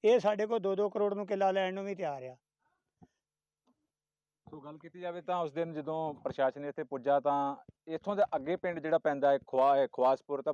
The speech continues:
Speaker 2: ਫਤਿਆਬਾਦ,
Speaker 1: ਹਾਂਜੀ।
Speaker 2: ਉੱਥੋਂ ਦੇ ਕਿਸਾਨਾਂ ਵੱਲੋਂ ਸਹਿਮਤੀ ਜਤਾ ਦਿੱਤੀ ਗਈ, ਤਾਂ ਫਿਰ ਕਿਵੇਂ ਦੇਖਦੇ ਹੋ?
Speaker 1: ਉਹਨਾਂ ਨੇ ਸਹਿਮਤੀ ਜਤਾ ਦਿੱਤੀ ਜੀ। ਉਦੋਂ ਸਾਡੇ ਵੱਡੇ ਆਗੂ ਇਕੱਠ-, ਇਕੱਠੇ ਨਹੀਂ ਹੋ ਸਕੇ। ਹੁਣ ਕੱਲ੍ਹ ਨੂੰ ਸਾਡੀ ਕਿਸਾਨ ਮਜ਼ਦੂਰ ਸੰਘਰਸ਼ ਕਮੇਟੀ ਦੀ ਪੰਨੂ ਸਾਹਿਬ ਆ ਰਹੇ, ਅਸੀਂ ਮੀਟਿੰਗ ਕਰ ਰਹੇ ਹਾਂ ਕੱਲ੍ਹ ਨੂੰ,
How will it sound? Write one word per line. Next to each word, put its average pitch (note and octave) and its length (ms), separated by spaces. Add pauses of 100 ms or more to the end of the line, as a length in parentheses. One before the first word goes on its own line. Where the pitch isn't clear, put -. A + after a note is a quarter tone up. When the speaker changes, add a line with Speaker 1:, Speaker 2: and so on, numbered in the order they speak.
Speaker 2:
ਫਤਿਆਬਾਦ, B2+ 400
Speaker 1:
ਹਾਂਜੀ। F3+ 480
Speaker 2:
ਉੱਥੋਂ E3 260
ਦੇ G3 100
ਕਿਸਾਨਾਂ D#3 360
ਵੱਲੋਂ D#3+ 200
ਸਹਿਮਤੀ D3+ 380
ਜਤਾ C3 320
ਦਿੱਤੀ B2+ 300
ਗਈ, D3 120
ਤਾਂ D#3 240
ਫਿਰ D3 180
ਕਿਵੇਂ C#3+ 340
ਦੇਖਦੇ A2+ 340
ਹੋ? G2+ 80 (540)
Speaker 1:
ਉਹਨਾਂ C#4+ 240
ਨੇ D4+ 100
ਸਹਿਮਤੀ C4+ 400
ਜਤਾ B3+ 240
ਦਿੱਤੀ C4+ 160
ਜੀ। C#4+ 60
ਉਦੋਂ B3+ 220
ਸਾਡੇ A#3+ 280
ਵੱਡੇ A#3 280
ਆਗੂ G#3 220
ਇਕੱਠ-, G#3 380
ਇਕੱਠੇ A3 400
ਨਹੀਂ C4 140
ਹੋ B3+ 120
ਸਕੇ। F#3+ 340 (300)
ਹੁਣ A3+ 120
ਕੱਲ੍ਹ B3 240
ਨੂੰ C4 100
ਸਾਡੀ A#3 260
ਕਿਸਾਨ G#3+ 340
ਮਜ਼ਦੂਰ A3 320
ਸੰਘਰਸ਼ A3 340
ਕਮੇਟੀ F#3 380
ਦੀ G#3+ 220 (260)
ਪੰਨੂ G3+ 280
ਸਾਹਿਬ G#3 280
ਆ F#3+ 160
ਰਹੇ, G#3 200
ਅਸੀਂ G3 120
ਮੀਟਿੰਗ F3 340
ਕਰ E3+ 180
ਰਹੇ F3 80
ਹਾਂ F#3+ 80
ਕੱਲ੍ਹ F3 240
ਨੂੰ, E3+ 180